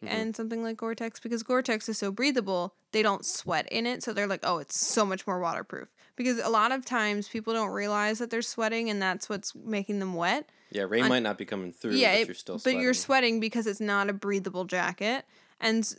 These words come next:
Speaker 2: and a lot of propri-, like, entry-level, like,
Speaker 1: Mm-hmm.
Speaker 2: proprietary jackets are like that. Like, they're just emergency shells. So you're talking your Torrent shell, your Venture
Speaker 1: Yeah.
Speaker 2: jacket,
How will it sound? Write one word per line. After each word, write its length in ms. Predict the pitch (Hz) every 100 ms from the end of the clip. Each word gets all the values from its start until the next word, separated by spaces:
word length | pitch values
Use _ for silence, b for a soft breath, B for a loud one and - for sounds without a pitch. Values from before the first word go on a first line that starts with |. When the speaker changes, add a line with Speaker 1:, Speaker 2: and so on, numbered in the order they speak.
| - 233
Speaker 2:
and 140 | 226 240
a 40 | 233
lot 500 | 214 202 202 202 196
of 140 | 196
propri-, 580 | 214 202 - 202 196 -
like, 260 | 202 196 - 139 -
entry-level, 640 | 220 208 214 208 196 196
like, 160 | 190 -
Speaker 1:
Mm-hmm. 60 |
Speaker 2:
proprietary 600 | 180 - 185 180 180 185
jackets 380 | - - 185 -
are 40 |
like 180 | - 190
that. 180 | - -
Like, 220 | 196 -
they're 120 | 226 220
just 180 | 233
emergency 540 | 254 294 269 214 - 190
shells. 300 | - - 208
So 140 | 220
you're 120 | 220 214
talking 280 | 202 202
your 120 | 196 185
Torrent 340 | 247 240 226
shell, 240 | 226 208
your 160 | 202 185
Venture 300 | 202 208 208
Speaker 1:
Yeah. 200 | 202 185
Speaker 2:
jacket, 340 | 185 190 185